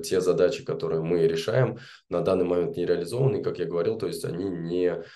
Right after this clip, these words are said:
определяют, э, действительно ли блогер там накрученный или качественный. То есть вот мы как раз с этой проблемой боремся. Плюс у них, э, нету на данном этапе, то есть никакого взаимодействия, а, именно с искусственным интеллектом с точки зрения коммуникации,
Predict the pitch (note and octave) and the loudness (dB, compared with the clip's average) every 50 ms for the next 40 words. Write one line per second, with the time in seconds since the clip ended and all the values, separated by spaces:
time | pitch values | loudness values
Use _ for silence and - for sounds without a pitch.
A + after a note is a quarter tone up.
0 | - _ - F2+ E2+ - F2+ E2+ D#2+ F2 E2+ F#2+ G2 G2+ G2+ G2 - - - F2 | -20 _ -6 -4 -4 -2 -2 -2 -2 2 4 6 6 6 6 4 2 -2 -2 0
1 | - E2 - - - - - - - - - - G#2+ G2+ - - G2 F#2 F2+ F2 | 0 0 -2 -2 -6 -8 -12 -10 -8 -8 -6 -6 -6 -4 -2 -2 0 2 4 4
2 | E2 E2 E2 D#2 E2 F2 F2+ F2+ F2 F2 E2 - F2 D#2 D#2+ D#2 D#2 - - - | 2 2 0 0 2 4 4 4 4 0 -2 0 -2 -2 -2 -4 -8 -12 -14 -14
3 | - - F2 E2+ E2+ F2 E2+ - - A2 B2 A#2+ - G2+ F2+ F2+ F2 E2+ E2 D#2+ | -12 -10 -8 -4 -2 -2 -2 -2 -2 -4 -4 -2 -2 0 0 2 2 2 0 0
4 | D#2+ E2 E2+ E2+ D#2+ - F2 D#2 - - - - E2+ E2+ E2 - - - - _ | 0 -2 -2 -2 -2 0 -2 -2 -2 -4 -8 -10 -10 -12 -12 -12 -14 -20 -20 _
5 | - - E2+ E2 E2 F2 F2+ F2+ F#2+ G2 F#2+ F2+ - - F2 - - E2+ E2 E2 | -8 -6 -4 -4 -4 -4 -6 -4 -4 -4 -2 -2 -2 -2 -2 -2 -2 -4 -4 -4
6 | - - E2+ D#2+ E2 D#2+ D#2+ D#2 E2 D#2 D#2 D#2 D#2 - - - - G2 G#2+ G#2 | -4 -4 -2 -2 0 -2 0 0 0 0 0 -2 -4 -8 -8 -6 -2 -2 -2 -2
7 | - E2+ F2 G2+ G2+ - - E2+ D#2+ D#2+ D#2 D#2 D#2 D#2 D#2+ E2 - - - E2+ | 0 0 0 0 0 0 -2 0 0 0 0 0 -2 -4 -4 -4 -6 -6 -6 -6
8 | F2+ F2 F#2 G#2+ B2+ C3 B2+ A#2 G#2+ G#2 G#2 - - _ _ - - E2+ E2+ E2 | -2 0 2 4 4 2 2 0 0 -2 -4 -8 -14 _ _ -6 -2 0 2 2
9 | F2+ E2+ E2+ E2 D#2+ D#2 D#2 D2+ G#2 A2 - - G#2 F#2 F2 E2 - E2 E2 E2 | 2 2 2 2 0 -2 0 0 2 2 2 2 2 0 0 0 -2 -2 -2 -2
10 | E2 - - F2 E2 E2 E2 - - F#2+ F#2 F2+ D#2+ D#2+ E2 E2+ D#2+ D#2+ E2 E2 | -2 -4 -6 -6 -6 -6 -6 -2 0 0 0 2 0 0 -2 -2 0 0 0 0
11 | E2+ F#2 F#2+ F#2 - - F#2 E2+ D#2+ D2+ - - - - - - - _ _ - | 0 -2 -4 -4 -4 0 2 2 2 0 -2 -6 -14 -18 -20 -20 -20 _ _ -4
12 | F#2+ E2 D#2+ D#2 D#2 D#2 D#2 D2+ D#2 D#2 D#2 D#2 D#2+ D#2+ - - - - - - | -2 0 0 0 0 0 -2 -2 -4 -6 -6 -6 -6 -8 -10 -12 -16 -18 -20 -20
13 | _ - - - - - F2 F2 E2 D#2+ E2 E2 - F2 - - F2+ E2+ E2+ E2+ | _ -20 -18 -12 -8 -6 -4 -2 0 2 0 0 0 -4 -6 -6 -6 -4 -2 -2
14 | E2+ E2 E2+ F#2 G2+ G#2 - - - - E2+ D#2+ - D#2+ D#2+ D#2+ F2 F2 E2+ E2 | -2 0 2 4 4 4 4 0 -4 -4 -4 -4 -4 -4 -2 -2 0 0 0 0
15 | E2 E2 E2+ E2+ E2+ E2 E2 E2 D2+ - - - C2 | -2 -2 -4 -4 -4 -2 -2 -4 -4 -4 -6 -10 -10